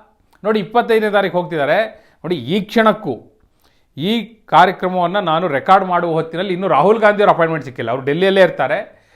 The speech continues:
ಅಧಿವೇಶನ ನಡೀತಾ ಇರುತ್ತೆ, ಸಂಸತ್ ಅಧಿವೇಶನ. ಆದರೆ ರಾಹುಲ್ ಗಾಂಧಿ ಅವ್ರ ಅಪಾಯಿಂಟ್ಮೆಂಟ್ ಇನ್ನೂ ಟೈಮಿಂಗ್ಸ್ ಫಿಕ್ಸ್ ಆಗಿಲ್ಲ.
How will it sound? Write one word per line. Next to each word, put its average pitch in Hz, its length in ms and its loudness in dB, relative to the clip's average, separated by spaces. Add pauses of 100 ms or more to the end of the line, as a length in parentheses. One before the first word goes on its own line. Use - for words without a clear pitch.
(140)
ಅಧಿವೇಶನ 208 520 4
ನಡೀತಾ 160 260 0
ಇರುತ್ತೆ, 131 260 -4
ಸಂಸತ್ 147 360 -8
ಅಧಿವೇಶನ. 127 420 -10 (720)
ಆದರೆ 185 200 0
ರಾಹುಲ್ 160 360 2
ಗಾಂಧಿ 220 260 2
ಅವ್ರ 208 80 6
ಅಪಾಯಿಂಟ್ಮೆಂಟ್ 180 420 0
ಇನ್ನೂ 170 140 -6
ಟೈಮಿಂಗ್ಸ್ 151 380 -4
ಫಿಕ್ಸ್ 131 180 -12
ಆಗಿಲ್ಲ. 101 260 -8